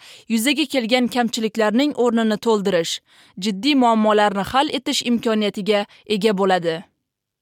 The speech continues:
O'sishni nazorat qilish va saraton o'simtasiga qarshi kurashish. Ma'muriyat bu korxona boshlanadigan joy. Hech kim hech qachon tegishli qaror qabul qilmasdan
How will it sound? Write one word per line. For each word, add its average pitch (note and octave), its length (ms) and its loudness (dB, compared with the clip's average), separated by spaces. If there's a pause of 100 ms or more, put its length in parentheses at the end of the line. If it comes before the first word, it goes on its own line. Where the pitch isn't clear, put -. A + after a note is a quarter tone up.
(640)
O'sishni B3+ 560 0
nazorat G#3+ 480 0
qilish - 480 -2 (140)
va G3+ 240 0 (240)
saraton C4 580 0
o'simtasiga A#3 680 -2
qarshi C4+ 360 -2
kurashish. G3 560 -2 (1160)
Ma'muriyat G3 800 2
bu G3+ 260 0 (480)
korxona B3 500 0
boshlanadigan G#3 760 0
joy. F3 360 -2 (580)
Hech - 380 -4
kim G3 200 -2
hech A3+ 240 -4
qachon C#4+ 420 0 (200)
tegishli C4 500 0
qaror A#3+ 360 2
qabul A3+ 340 0
qilmasdan A#3 720 0